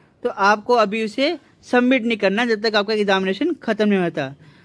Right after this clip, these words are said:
The test once submitted will not be reset। जब आप लोग टेस्ट को सबमिट कर देंगे तो आप उसे दोबारा रीसेट नहीं कर सकते। ओके, you need to be attempt all question of the test in one go।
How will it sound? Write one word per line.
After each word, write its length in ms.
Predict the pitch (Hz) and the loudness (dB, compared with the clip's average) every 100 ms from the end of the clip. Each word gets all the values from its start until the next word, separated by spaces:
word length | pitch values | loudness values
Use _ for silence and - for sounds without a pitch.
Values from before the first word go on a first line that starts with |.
| - | -6
The 120 | 196 208 | -2 0
test 340 | 247 294 - | 2 2 2
once 260 | 247 254 247 | 0 0 2
submitted 480 | 208 240 240 247 - - - - 240 208 349 | 2 2 2 0 -2 -20 -20 -18 -16 -14 -4
will 200 | 214 233 | -2 0
not 240 | 226 240 226 | 2 2 2
be 140 | 277 | 0
reset। 760 | 226 208 202 165 - - - 190 | 0 0 -2 -4 -8 -20 -10 -2
जब 180 | 208 339 | 0 2
आप 200 | - 277 | 2 2
लोग 120 | 269 | 2
टेस्ट 260 | 262 262 | 2 0
को 120 | - 277 | -2 -4
सबमिट 400 | - 214 262 269 | 0 2 2 2
कर 140 | 240 | 0
देंगे 380 | 202 202 220 320 | 2 2 4 2
तो 380 | - _ - 220 | -2 _ -4 0
आप 100 | 214 | 0
उसे 200 | 214 240 | 0 -2
दोबारा 300 | 208 208 240 | 2 4 4
रीसेट 440 | 208 202 285 - | 2 2 0 0
नहीं 220 | 220 226 220 | -2 0 0
कर 160 | 202 | -2
सकते। 460 | 190 175 - 160 143 _ _ _ _ - | -2 -8 -6 -6 -6 _ _ _ _ -8
ओके, 280 | 208 277 285 202 - _ _ _ - - 147 | -2 2 2 0 -12 _ _ _ -20 -20 -6
you 160 | 226 254 | 0 0
need 340 | 240 269 277 | 2 0 0
to 120 | 285 269 | -4 -2
be 180 | 285 190 | 0 0
attempt 460 | 196 247 269 254 175 | 0 0 -2 -4 -2
all 260 | 208 269 | 0 0
question 400 | - 220 240 233 214 | -2 -4 -4 -4 -2
of 220 | 214 202 | -2 0
the 100 | 208 | -4
test 360 | 196 233 220 - _ _ - 226 | 2 2 2 -6 _ _ -8 -2
in 180 | 233 214 | 0 2
one 240 | 247 285 214 | 4 4 6
go। 140 | 202 | 6